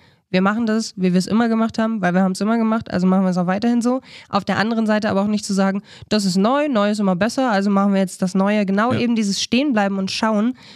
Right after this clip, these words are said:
Speaker 1: und nicht wie alle anderen großen Automobilhersteller, die momentan eben genau das sagen, ähm, was du gerade schon angesprochen hast, und zwar sagen, die Situation ist schwierig genug,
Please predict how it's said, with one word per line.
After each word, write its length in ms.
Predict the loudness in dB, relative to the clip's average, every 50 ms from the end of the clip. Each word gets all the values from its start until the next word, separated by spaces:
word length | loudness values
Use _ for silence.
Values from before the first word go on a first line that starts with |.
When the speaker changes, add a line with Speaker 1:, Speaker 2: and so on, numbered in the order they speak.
| -8
Speaker 1:
und 220 | _ -2 0 2 2
nicht 240 | 0 0 0 0 0
wie 380 | 2 4 4 4 4 2 0 -2 -10 -20 -20 -20 _ _ _ _ _ _ _ _ _ -4
alle 500 | -2 0 2 2 2 0 0 -2 -4 -4
anderen 580 | -2 -2 0 0 0 0 -2 -2 -2 -4 -2
großen 460 | -2 0 0 0 0 -2 -2 -2 -2
Automobilhersteller, 880 | -2 -2 -2 0 0 0 2 2 2 2 2 2 0 0 -2 -2 0 0
die 80 | 0 0
momentan 460 | 0 0 -2 -2 0 0 -2 -2 -2
eben 200 | -2 -2 0 0
genau 300 | 0 0 0 0 0 -2
das 380 | -2 -2 -2 -2 -4 -8 -6
sagen, 560 | -2 -2 0 0 -2 -2 -2 -4 -4 -4 -6 -8 _ _ _ _ _ _ -2
ähm, 480 | 0 0 0 0 0 0 0 -2 0
was 160 | 0 -2 -2 -2
du 120 | -2 -2
gerade 240 | 0 0 0 0 -2
schon 180 | -4 -4 -4
angesprochen 480 | -2 -2 -2 -4 -2 -2 -2 0 0 0
hast, 180 | 0 0 0 -4
und 120 | -6 -4
zwar 180 | -2 -2 0 0
sagen, 300 | 0 -2 -2 -4 -8 -8 _
die 100 | 0 2
Situation 500 | 2 2 2 2 0 0 2 0 2 2 2
ist 100 | 0 0
schwierig 360 | 0 0 0 0 0 -2 -2
genug, 380 | 0 2 2 2 0 -2 -6